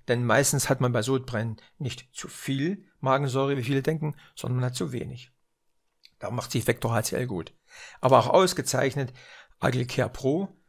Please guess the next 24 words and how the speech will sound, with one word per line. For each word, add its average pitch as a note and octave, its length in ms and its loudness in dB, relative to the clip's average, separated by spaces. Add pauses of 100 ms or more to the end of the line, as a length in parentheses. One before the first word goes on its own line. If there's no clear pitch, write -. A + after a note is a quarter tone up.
(100)
mit C#3 160 0
den B2+ 160 -2
entsprechenden A#2+ 480 0
Anwendungen C3 600 -2 (200)
wunderbar. C#3 720 0 (120)
Und D3 200 -2
meine D#3 240 2
Berichte, D3 440 -2
die C3 120 -4
ich A2+ 100 -6
gerade D3 240 0
jetzt C#3 220 -4
wieder B2 160 -6 (240)
in B2 100 -8
einig-, C3 340 -6
vor C#3 120 0
einigen B2 260 -2
Tagen B2+ 380 -2 (180)
bekommen E3 420 0
habe, B2 300 -2 (300)
lauten, B2+ 480 0
dass B2 120 2
es A#2+ 120 -2
schon A#2+ 280 -2